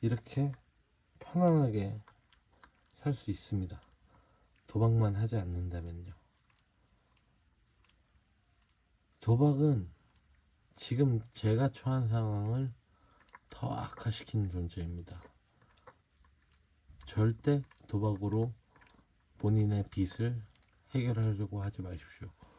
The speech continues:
운이 좋아서 한번 맞을 수는 있어요. 근데 그렇게 그것만 벌고 끝내실 거 아니잖아요. 결과적으로는 우리는 집니다. 지에이유 회복 프로그램 일 단계 아시죠?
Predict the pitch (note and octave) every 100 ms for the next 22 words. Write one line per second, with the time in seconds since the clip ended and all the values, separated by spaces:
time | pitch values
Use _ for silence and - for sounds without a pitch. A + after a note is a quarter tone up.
0 | - - - G#2+ B2 F#3 G3+ - A2+ A#2+
1 | A#2+ A#2 B2+ C3 B2 F2+ F2+ G2 - G#2+
2 | E2+ - F#2+ F2 - _ _ _ - -
3 | _ _ _ - C3 B2+ - A2+ A2+ -
4 | A2+ G2 _ - - _ _ _ _ -
5 | A2 A#2 B2 G#2+ G#2+ F#2 F#2 - C3 C#3+
6 | A#2 - - D#2+ D2+ F2 D#2+ D#2 E2 -
7 | _ _ _ _ _ _ _ _ - G2
8 | G#2 A#2+ A#2 G#2 F2+ F#2 F#2+ G2 A2+ A#2+
9 | - - - - - F2+ F#2 F#2+ F2 -
10 | F2+ F2+ F2 - - - - - _ _
11 | _ _ _ _ _ _ _ _ - _
12 | - _ - A#2 B2+ C3 B2 B2 C3+ B2
13 | - - B2+ A#2 A#2 A#2+ C3 C#3 B2+ A#2
14 | F#2+ F2 - A2+